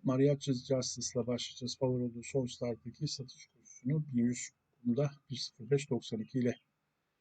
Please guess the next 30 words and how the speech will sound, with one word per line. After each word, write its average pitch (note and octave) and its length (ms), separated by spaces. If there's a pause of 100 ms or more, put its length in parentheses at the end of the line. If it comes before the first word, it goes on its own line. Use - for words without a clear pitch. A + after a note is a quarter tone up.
(400)
kazanmış B2 520
bir C3 40
isim. B2 300 (200)
Yedi C#3 180
numaralı D3 560 (680)
Rock D3 280
the C3 80
Red, C3 220 (420)
Eduardo C3 480
Perez'le C#3 400
start D3+ 360
alıyor. D#3 220
O D3 80
da C#3+ 40
önceki C#3 300
starttaki B2+ 400
şartlı C3 400
koşuyu A2 420 (340)
bin C3 80
yüz B2 180
kumda A#2+ 280
kazanıyor. C3 540 (100)
Bir B2 100
sıfır - 280
altı A#2+ 260
on A#2+ 120
dörtte A2+ 300
son B2+ 240
startında A#2 520
da D#3 180